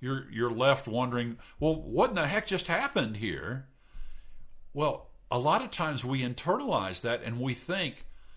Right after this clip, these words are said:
"Oh, am I just not enough here?" And we, we don't get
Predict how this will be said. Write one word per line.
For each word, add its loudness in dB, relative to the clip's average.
"Oh, 2
am 2
I 4
just -2
not 6
enough 2
here?" -4
And 0
we, 0
we 0
don't 0
get 0